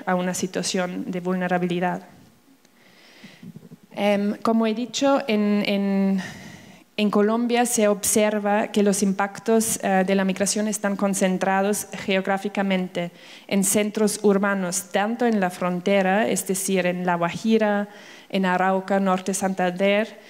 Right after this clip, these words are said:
pero también en grandes ciudades como Bogotá, Medellín, eh, Cali. En Colom-, eh, en Bogotá ya, em, se cuenta con doscientos sesenta mil venezolanos en la ciudad de Bogotá.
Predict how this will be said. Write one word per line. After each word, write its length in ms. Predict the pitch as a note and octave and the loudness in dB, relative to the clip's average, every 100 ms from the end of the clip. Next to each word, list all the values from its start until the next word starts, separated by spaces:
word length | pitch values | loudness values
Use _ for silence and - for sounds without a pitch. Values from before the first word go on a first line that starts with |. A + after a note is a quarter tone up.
| - | -6
pero 160 | G3+ F#3+ | -2 0
también 340 | F#3+ G3 G#3 | 0 0 0
en 60 | G#3 | 0
grandes 360 | G3+ G3+ G3+ | -2 -2 -4
ciudades 440 | - G3 F#3 G3 G3 | -2 0 0 -2 -4
como 220 | F#3+ F3+ | -6 -6
Bogotá, 540 | F3+ F3+ F3+ G3 G3 | -4 -4 -2 0 0
Medellín, 760 | G3 F3+ F3+ F#3 G3+ G3 G3 - | -2 -6 -6 -4 -2 -2 -4 -8
eh, 220 | F3+ F3 E3+ | -8 -6 -4
Cali. 400 | F#3+ F3+ F3 E3 - - - _ - - - - | 0 0 -2 -8 -14 -20 -20 _ -20 -20 -20 -6
En 140 | G3 | 0
Colom-, 340 | G#3+ G#3 G#3+ A3 | 2 4 2 0
eh, 180 | G#3 G3 | -2 -2
en 180 | G3+ F#3+ | -2 0
Bogotá 520 | F#3+ F#3+ G#3 G#3+ A3+ | 2 2 2 0 0
ya, 680 | G#3 G3+ G3+ G3+ G#3+ A3 - | -2 0 2 2 2 -2 -2
em, 540 | G3 F#3+ F#3+ F#3 F3+ - | 0 0 0 -2 -6 -8
se 200 | - F#3+ | -4 0
cuenta 300 | G3 G3 G#3 | 0 0 -2
con 400 | G#3+ G3 G3 G3 | 0 0 0 0
doscientos 800 | G3 E3 - G#3 G#3+ G#3+ A3 G#3+ | 0 0 -2 0 0 2 0 0
sesenta 540 | G#3 F#3+ G3+ G3 G3+ | 0 0 0 0 0
mil 400 | G3 G3 G3 G3 - - - | 0 2 2 0 -6 -14 -4
venezolanos 1040 | G3 F#3+ - F#3+ G3 F#3+ F3+ F#3 - - - _ - | -2 0 2 2 2 0 -4 -6 -6 -8 -14 _ -4
en 160 | G3+ | -2
la 120 | F#3+ | 0
ciudad 440 | F#3 G3+ F3+ B2+ - - - | -2 -2 0 0 -2 -10 -8
de 120 | G3 F#3 | -4 2
Bogotá. 500 | F#3+ F3+ F3+ F3 | 4 4 2 -4